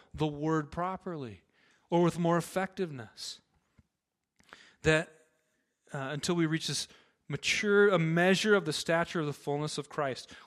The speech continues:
we're growing up to be like Jesus, so that we may no longer be children, the opposite of children.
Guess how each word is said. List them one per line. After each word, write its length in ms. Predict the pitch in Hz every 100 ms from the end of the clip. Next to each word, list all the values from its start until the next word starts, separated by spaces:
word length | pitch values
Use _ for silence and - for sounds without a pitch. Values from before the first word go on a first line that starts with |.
| -
we're 140 | 147
growing 480 | - 151 180 165 147
up 220 | 170 170
to 100 | -
be 180 | 123 127
like 220 | 117 117
Jesus, 760 | - 139 156 - - - - - _ _ _ _ - - -
so 160 | - 175
that 100 | 170
we 160 | 175
may 160 | 175 170
no 220 | 165 175
longer 400 | 175 170 170 165
be 160 | 147 147
children, 680 | - - 175 170 139 117 95 - _ _ _ _ _ _ _ _ _ _ _
the 80 | 127
opposite 540 | 156 151 160 151 143
of 100 | 127
children. 480 | - - 117 117 113